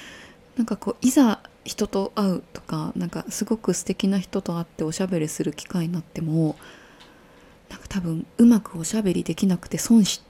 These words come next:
ちゃう時が絶対来るだろうなと思うので、その時のためになんか、<laughs> 頑張ってリハビリしないとっていう気持ちで今日もラジオをこそこそ続けています。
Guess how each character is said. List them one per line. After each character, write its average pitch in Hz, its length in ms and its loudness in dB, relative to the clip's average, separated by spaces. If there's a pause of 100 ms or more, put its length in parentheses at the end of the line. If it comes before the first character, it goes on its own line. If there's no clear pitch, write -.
(180)
ち - 100 0
ゃ 160 80 0
う 156 140 0 (160)
時 165 240 -4
が 156 140 -4
絶 160 220 -4
対 185 140 0
来 - 160 0
る 190 80 2
だ 165 120 -2
ろ 147 140 -6
う - 20 -4
な 151 160 -4
と - 160 -10
思 156 180 -4
う 156 40 -6
の 185 200 -8
で、 165 260 -2 (1040)
そ - 140 -4
の 202 80 2
時 202 220 0
の 165 100 0
た 170 140 -4
め 160 120 -2
に 170 140 0
な - 100 -2
ん - 40 -4
か、 - 60 -20 (760)
<laughs> - 340 -8
頑 202 160 2
張 214 100 4
っ 208 40 -16
て 175 100 -2
リ 160 100 0
ハ 185 120 -2
ビ 185 100 -4
リ 190 100 -2
し - 120 -4
な 202 120 2
い 190 80 2
と 151 200 -4
っ - 20 -8
て - 160 -10
い 156 40 -6
う - 40 -18
気 160 120 -8
持 156 120 -6
ち - 100 -10
で 170 140 -8
今 165 140 -6
日 156 60 -8
も 160 120 -8
ラ 160 140 -6
ジ 151 160 -8
オ 156 40 -10
を 147 300 -12 (260)
こ 180 100 -16
そ 156 120 -12
こ - 120 -18
そ - 140 -12
続 156 220 -10
け - 120 -14
て - 120 -10
い 156 100 -10
ま 165 440 -14
す。 - 240 -16